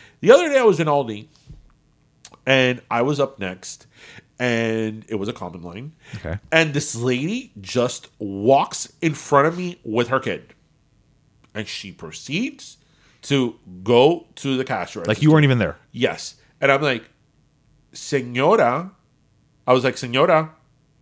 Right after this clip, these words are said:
Speaker 1: Yo est-, she spoke Spanish. "Yo estaba alante de usted."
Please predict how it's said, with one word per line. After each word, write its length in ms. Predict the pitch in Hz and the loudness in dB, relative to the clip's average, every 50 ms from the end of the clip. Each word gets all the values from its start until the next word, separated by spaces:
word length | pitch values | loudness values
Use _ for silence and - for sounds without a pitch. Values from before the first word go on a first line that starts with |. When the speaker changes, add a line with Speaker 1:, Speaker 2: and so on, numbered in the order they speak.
| _ - | _ -2
Speaker 1:
Yo 100 | 135 131 | 0 0
est-, 260 | - - - - - | 0 -2 -6 -12 -12
she 160 | - - 127 | -10 -10 -10
spoke 200 | - - 110 101 | -8 -8 -10 -8
Spanish. 360 | - - 101 85 76 - - _ _ _ _ _ _ _ _ _ | -8 -8 -8 -8 -8 -12 -14 _ _ _ _ _ _ _ _ _
"Yo 200 | 123 107 131 131 | -2 0 0 2
estaba 340 | - - 170 185 208 - - | 2 4 4 6 6 4 4
alante 340 | 143 131 131 135 156 160 165 180 147 | 4 4 4 2 2 0 -2 -2 0
de 60 | 123 | -2
usted." 480 | 113 110 - - 123 110 101 104 110 113 | -2 -4 -4 -4 -4 -4 -4 -4 -8 -14